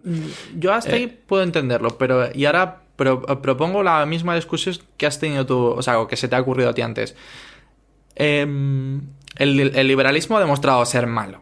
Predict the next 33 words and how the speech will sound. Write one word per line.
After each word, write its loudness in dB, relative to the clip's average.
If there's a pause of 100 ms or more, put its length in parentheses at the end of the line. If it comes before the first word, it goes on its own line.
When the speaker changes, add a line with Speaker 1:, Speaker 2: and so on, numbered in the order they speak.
(160)
Speaker 1:
O -10
sea, 2
es -2
decir, 2
ha -2
mostrado 0
ser -2
malo 0
por 0
diversas 0
causas. -2
Es -2
decir, 0
pues -4
aquello 0
de 0
que -2
hablábamos 0
de -4
si -6
yo, 2 (440)
eh, -2 (400)
no -4
sé, -4
poseo 2
prácticamente -2
todo 2
la, -2
toda 0
la 2
moneda, 0 (160)
digámoslo -2
así, -6